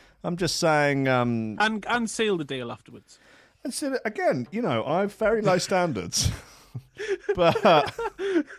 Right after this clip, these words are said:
Speaker 1: but I'm taken, you know, I'm, I'm to be wed.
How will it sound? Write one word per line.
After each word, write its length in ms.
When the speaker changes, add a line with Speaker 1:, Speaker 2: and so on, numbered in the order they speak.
Speaker 1:
but 180
I'm 120
taken, 520
you 120
know, 300
I'm, 280
I'm 280
to 120
be 120
wed. 420